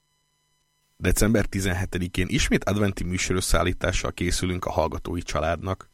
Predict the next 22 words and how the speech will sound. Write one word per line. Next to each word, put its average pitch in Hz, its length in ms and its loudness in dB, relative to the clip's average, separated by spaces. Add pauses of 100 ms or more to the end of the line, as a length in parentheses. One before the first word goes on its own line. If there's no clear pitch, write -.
(100)
Nyolc 90 300 0
óra 139 200 6
harminc 92 400 0
perctől 90 640 0 (120)
Mékli 101 320 0
Attila 90 400 2
atya 85 340 0 (240)
adventi 170 400 2
szentbeszédét 78 680 0
hallhatják. - 680 -2 (540)
Kilenc 92 360 2
óra 92 160 6
húsz 92 240 -2
perctől 90 520 0
Grilus 117 400 2
Dániel 87 380 0
zeneszerzővel 90 680 -2
beszélget 87 560 -2
Nagy 123 180 2
Viktória 92 560 0
az - 180 -10
adventben. 85 680 -4